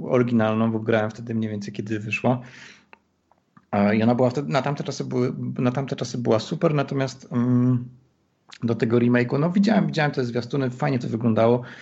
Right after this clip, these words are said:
Ściągnąłem sobie to takie czasowe demo, bo jest, jest, można sobie, można sobie ściągnąć.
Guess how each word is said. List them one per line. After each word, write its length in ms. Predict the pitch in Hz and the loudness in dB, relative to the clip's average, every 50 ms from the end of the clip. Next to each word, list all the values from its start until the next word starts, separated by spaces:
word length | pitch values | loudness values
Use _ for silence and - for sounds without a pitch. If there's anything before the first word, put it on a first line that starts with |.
| - - | -20 -18
Ściągnąłem 480 | - - - 135 139 147 151 143 135 123 | -12 -4 -2 0 2 2 2 2 0 0
sobie 180 | - 139 131 | -2 -4 -4
to 100 | 127 131 | -2 -4
takie 220 | 127 131 123 - 127 | -4 -4 -4 -6 -6
czasowe 360 | - 127 123 - 131 123 131 | -4 -4 -4 -2 -2 0 0
demo, 340 | 120 117 113 110 117 143 131 | 2 2 2 2 2 0 2
bo 120 | 120 113 | 2 2
jest, 280 | 107 107 110 - - - | 2 2 0 -6 -8 -8
jest, 220 | 120 113 120 - - | -8 -8 -8 -8 -6
można 280 | - 113 113 110 113 107 | -4 -4 -2 -2 -2 -4
sobie, 320 | 104 - 113 113 110 117 | -4 -4 -2 -2 -2 0
można 240 | - 113 107 110 107 | 0 -2 -2 -2 -2
sobie 240 | 101 104 117 117 117 | -2 -2 -2 -2 -4
ściągnąć. 460 | 107 - 123 110 113 135 185 202 202 | -2 0 2 2 4 6 6 6 6